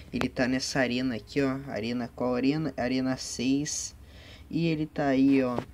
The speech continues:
Máximo de vitórias, três. Aí tá o personagem dele.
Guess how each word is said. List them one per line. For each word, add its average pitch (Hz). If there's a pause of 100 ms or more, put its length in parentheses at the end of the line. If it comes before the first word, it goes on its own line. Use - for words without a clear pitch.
(680)
Máximo 120
de 123
vitórias, 107
três. 139
Aí 120
tá 139
o 127 (160)
personagem 135
dele. 147